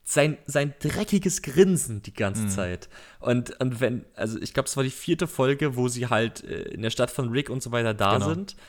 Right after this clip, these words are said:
Speaker 1: und dann da alles so mitnehmen. Und da ist er ja quasi die ganze Folge über, ist, ist er am
Speaker 2: Ja.
Speaker 1: Start. Und ey, ey, bei jeder Sache, wie, wie er immer die Wörter ausspricht, wie er immer artikuliert, wie er immer seinen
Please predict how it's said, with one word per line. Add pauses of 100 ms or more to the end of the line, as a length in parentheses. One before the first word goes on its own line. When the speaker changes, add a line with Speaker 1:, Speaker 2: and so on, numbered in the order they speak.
(120)
Speaker 1:
und
dann
da
alles
so
mitnehmen.
Und
da
ist
er
ja
quasi
die
ganze
Folge
über,
ist,
ist
er
am
Speaker 2:
Ja.
Speaker 1:
Start. (320)
Und (640)
ey, (580)
ey, (180)
bei
jeder
Sache,
wie, (140)
wie
er
immer
die
Wörter
ausspricht,
wie
er
immer
artikuliert,
wie
er
immer
seinen